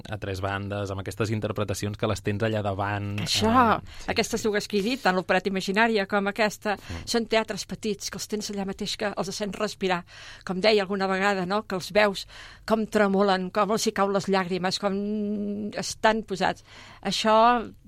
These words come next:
Speaker 2: per mi, no té preu.
Speaker 1: I com a intèrpret ha de ser brutal, no? Perquè també el personatge de la Mireia Xalà, no?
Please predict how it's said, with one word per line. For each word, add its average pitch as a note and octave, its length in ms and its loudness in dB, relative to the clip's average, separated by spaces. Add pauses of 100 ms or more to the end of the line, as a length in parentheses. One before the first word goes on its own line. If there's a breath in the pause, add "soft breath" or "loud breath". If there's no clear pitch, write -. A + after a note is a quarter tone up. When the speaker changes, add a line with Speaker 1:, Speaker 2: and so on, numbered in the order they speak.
(140)
Speaker 2:
per F3 200 -2
mi, F3 80 -2
no G#3 100 0
té G3 160 -4
preu. C#3+ 300 -4 (680 loud breath)
Speaker 1:
I A2 140 -2
com A2+ 100 -2
a G#2+ 60 -2
intèrpret F2+ 420 -6
ha F#2+ 60 0
de F#2 80 -2
ser F2+ 160 -6
brutal, E2+ 420 -6
no? E2+ 160 -10
Perquè G2 400 -6
també F#2 300 -4
el G2+ 180 -4
personatge F#2 440 -8
de F#2+ 40 -4
la G2 60 -4
Mireia F#2 320 -4
Xalà, F#2+ 420 -6
no? A#2+ 200 -4